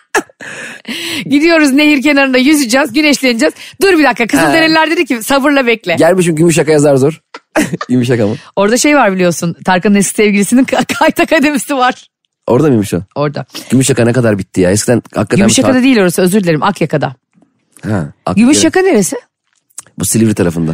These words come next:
Speaker 1: Ha, orada çok geçirmasyon bir re-, restoran var.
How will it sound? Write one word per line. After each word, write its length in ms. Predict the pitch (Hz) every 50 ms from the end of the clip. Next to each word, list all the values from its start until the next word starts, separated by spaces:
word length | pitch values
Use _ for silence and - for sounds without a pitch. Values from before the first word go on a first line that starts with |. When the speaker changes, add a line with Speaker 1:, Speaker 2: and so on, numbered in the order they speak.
| 80 - _
Speaker 1:
Ha, 440 | - 220 220 240 247 247 240 226 -
orada 260 | - 180 185 208 208 214
çok 200 | - 269 208 190
geçirmasyon 560 | 202 196 - 214 208 202 196 - 226 214 208
bir 60 | 196
re-, 320 | 190 190 - - - -
restoran 380 | 185 175 - - 196 190 190 170
var. 220 | 143 143 - -